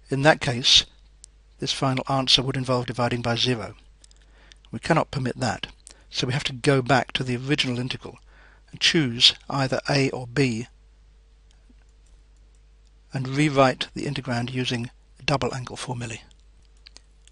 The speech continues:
like this. The integration can now be done again. I won't bother to do it. What I want to show you here, though, is that there can be more than one way to do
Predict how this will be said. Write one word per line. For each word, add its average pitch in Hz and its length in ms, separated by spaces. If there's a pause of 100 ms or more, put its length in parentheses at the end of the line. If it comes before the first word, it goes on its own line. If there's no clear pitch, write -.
(260)
like 117 240
this. - 320 (1800)
The 147 80
integration 131 880
can 127 180
now 113 160
be 117 120
done 113 200
again. 107 260 (760)
I 135 60
won't 139 180
bother 127 200
to 127 100
do 110 120
it. 101 140 (3250)
What 156 140
I 190 40
want 165 180
to 147 40
show - 160
you 127 160
here, 151 240
though, 110 240 (560)
is - 80
that - 100
there 147 140
can 160 120
be 156 120
more 156 260
than 151 180
one 139 260
way 147 200
to 131 140
do 107 260